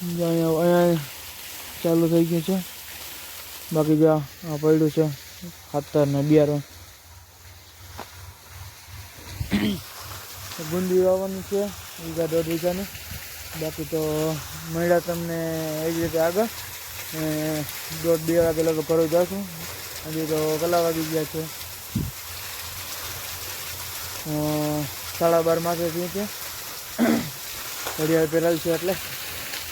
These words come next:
બાકી તો આમ જોઈએ એટલે આ જરા એટલે આની કમ જઈને ડૂબવું પડે.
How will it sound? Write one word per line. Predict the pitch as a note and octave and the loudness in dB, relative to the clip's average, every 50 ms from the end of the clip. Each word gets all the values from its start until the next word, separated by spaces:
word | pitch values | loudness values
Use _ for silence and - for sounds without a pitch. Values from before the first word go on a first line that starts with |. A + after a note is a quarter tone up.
| - - | -6 -2
બાકી | E3 E3 D#3+ F3 | 0 0 0 0
તો | D#3+ D#3+ E3+ E3+ E3+ E3+ E3+ E3 E3 D3 - - - - - - - - - - - | 2 4 4 6 6 6 4 4 2 0 -6 -10 -10 -10 -10 -10 -10 -10 -10 -6 -2
આમ | E3+ F3 F#3 F#3+ F#3+ | 0 0 0 0 4
જોઈએ | F3 G3 G3+ G3 | 4 6 6 6
એટલે | F#3+ F#3+ F#3 F#3 | 6 6 6 6
આ | F3+ F#3 F#3 F#3 F#3+ | 6 6 4 2 2
જરા | F3+ G3 G3+ G3+ | 2 4 4 4
એટલે | F#3+ F3+ F3 | 6 6 4
આની | F3 F3+ F#3 F#3+ | 2 2 0 -2
કમ | F3 F#3 F3+ F3 | -4 -4 -4 -2
જઈને | E3+ F3+ F3+ F3+ | 0 0 0 0
ડૂબવું | F3 F3+ F3+ E3 E3 F#3 F#3 E3+ | 2 2 2 2 0 -4 0 0
પડે. | F#3+ G3 A3 | 2 0 0